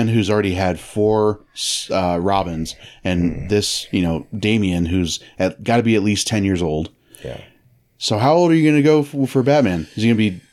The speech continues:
Speaker 2: almost forty? Kinda like how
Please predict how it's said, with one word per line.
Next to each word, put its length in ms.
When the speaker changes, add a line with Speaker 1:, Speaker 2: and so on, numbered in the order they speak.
Speaker 2:
almost 320
forty? 460
Kinda 220
like 220
how 400